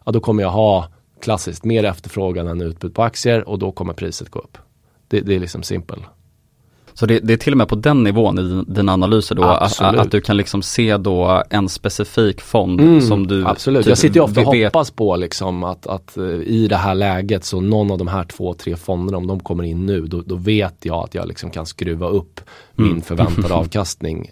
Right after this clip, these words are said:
Speaker 1: eh, med,
Speaker 2: Mm.
Speaker 1: eh, X eller Y liksom. Sen är ju allt med analys av ägarflöden, flöden kvalificerade gissningar. Men det är ju egentligen all analys överhuvudtaget liksom.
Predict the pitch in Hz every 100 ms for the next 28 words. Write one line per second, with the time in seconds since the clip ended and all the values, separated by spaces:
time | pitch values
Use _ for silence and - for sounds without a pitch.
0 | - 82 82 85 85 82 80 - - -
1 | - 87 - 87 87 82 - - - -
2 | - _ _ - 165 - 175 131 104 -
3 | 110 98 98 98 92 87 90 90 90 -
4 | 95 104 - _ - 98 104 98 98 90
5 | - 90 87 85 113 90 76 _ _ -
6 | 101 92 85 101 95 90 80 - 87 82
7 | 82 85 85 80 80 82 80 85 87 90
8 | - - - 95